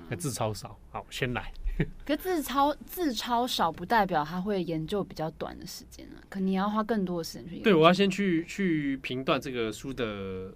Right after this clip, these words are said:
Speaker 1: 内容啊，
Speaker 2: 嗯。
Speaker 1: 然后表现啊，那以及在同类型里面它的整体状况是怎么样。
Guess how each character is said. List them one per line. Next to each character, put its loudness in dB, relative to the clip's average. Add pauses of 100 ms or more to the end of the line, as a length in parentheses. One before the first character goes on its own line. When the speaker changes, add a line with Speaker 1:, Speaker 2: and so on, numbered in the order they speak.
(360)
Speaker 1:
内 4
容 -2
啊， -6
Speaker 2:
嗯。 0
Speaker 1:
然 2
后 -4
表 0
现 0
啊， -4
那 -2
以 -4
及 -4 (200)
在 6
同 -2
类 8
型 -2
里 -8
面 -4 (480)
它 -2
的 -4 (560)
整 -2
体 -6
状 -4
况 -6
是 -10
怎 -14
么 -16
样。 -14